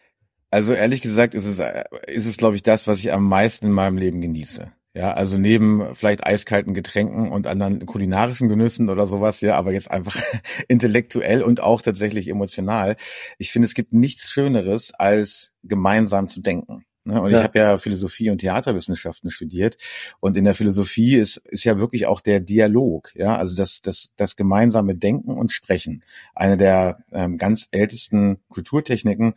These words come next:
Speaker 1: Und, äh, das haben wir beide gemeinsam erlebt, ne? Und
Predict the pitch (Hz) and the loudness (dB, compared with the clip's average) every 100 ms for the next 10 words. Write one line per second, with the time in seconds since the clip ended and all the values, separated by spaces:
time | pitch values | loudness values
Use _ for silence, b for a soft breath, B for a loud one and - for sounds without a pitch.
0 | b b b 101 101 92 - 76 98 92 | b b b 4 6 2 -2 2 4 2
1 | 80 101 117 104 107 110 101 104 104 98 | -2 2 4 6 4 4 2 0 0 -2
2 | 98 107 82 _ - 98 113 95 90 | -2 -2 -2 _ -6 -4 -2 -2 -4